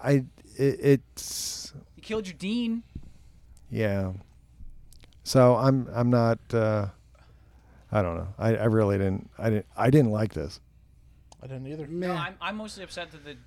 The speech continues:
Speaker 2: designer character was pretty wasted.
Speaker 1: And that was kind of bullshit.
Speaker 2: 'Cause the c-, designer character had a, a cool design, ironically. Or maybe not, but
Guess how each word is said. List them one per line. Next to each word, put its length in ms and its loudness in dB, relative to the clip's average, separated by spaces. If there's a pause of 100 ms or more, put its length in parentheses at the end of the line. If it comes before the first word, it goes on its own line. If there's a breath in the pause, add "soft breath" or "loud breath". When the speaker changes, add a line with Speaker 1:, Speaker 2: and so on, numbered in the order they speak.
Speaker 2:
designer 580 -14
character 380 -18
was 340 -20
pretty 160 -20
wasted. 420 -20 (220)
Speaker 1:
And 400 -14
that 320 -2
was 220 4
kind 360 4
of 240 -4
bullshit. 480 8
Speaker 2:
'Cause 140 -12
the 60 -16
c-, 200 -20
designer 380 -10
character 220 -10
had 120 -10 (240)
a, 40 -18
a 120 -16
cool 240 -18
design, 600 -8 (280)
ironically. 600 -14 (880)
Or 80 -14
maybe 180 -14
not, 240 -12 (420)
but 200 -10